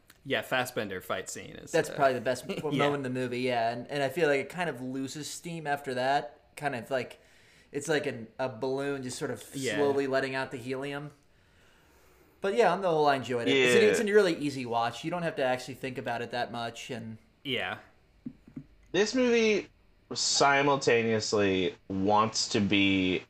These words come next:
Speaker 3: longer and shorter, which is impressive 'cause it's, like, an hour thirty.
Speaker 1: Yeah.
Speaker 3: Um, and it, but at the same time, like, at certain points of it, you're like,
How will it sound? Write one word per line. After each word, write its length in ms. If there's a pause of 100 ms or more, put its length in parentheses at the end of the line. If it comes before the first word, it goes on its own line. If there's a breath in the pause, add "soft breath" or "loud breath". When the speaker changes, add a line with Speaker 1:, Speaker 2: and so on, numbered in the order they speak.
(140)
Speaker 3:
longer 600
and 240
shorter, 600
which 220
is 120
impressive 680
'cause 160
it's, 140
like, 120
an 120
hour 320
thirty. 400 (260)
Speaker 1:
Yeah. 500
Speaker 3:
Um, 640 (360)
and 180
it, 220
but 140
at 80
the 60
same 240
time, 220
like, 240
at 200
certain 260
points 280
of 60
it, 40
you're 120
like, 300